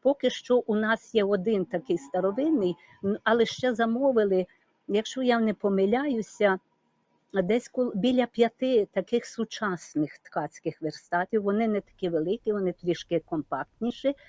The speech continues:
але на них теж треба навчитися працювати, ви розумієте? І якщо люди зрозуміють, що працюючи тут і продаючи свої речі, вони зможуть заробляти, то я думаю, що це вже буде великий плюс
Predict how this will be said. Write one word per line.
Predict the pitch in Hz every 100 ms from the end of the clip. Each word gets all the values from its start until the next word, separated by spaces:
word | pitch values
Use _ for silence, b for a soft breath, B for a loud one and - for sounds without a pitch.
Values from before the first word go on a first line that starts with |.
| B B B
але | 202 208
на | 208
них | 208 214
теж | - 269 -
треба | - 247 247
навчитися | 240 220 - 262 - 254
працювати, | 233 233 - 240 233 208 -
ви | 170 170
розумієте? | 180 185 214 262 233 - 165 B B -
І | 208
якщо | 202 - - 277
люди | 240 254 226 185 214 277 _ _ _ _ _ -
зрозуміють, | 190 214 233 240 254 254 165 151 -
що | - -
працюючи | - 208 196 - 269 240 196 - 180 -
тут | 214 139 - _
і | 185
продаючи | - 180 160 180 240 240 190
свої | - 196 208 220
речі, | 175 - -
вони | 151 185 196
зможуть | 208 220 185 170 -
заробляти, | 170 160 151 156 165 165 - 339 B B B
то | 220
я | 226
думаю, | 202 233 233 262 262
що | - -
це | 180 214 220
вже | 214
буде | 185 208 214 233
великий | 196 185 202 - 180
плюс | - 202 214 240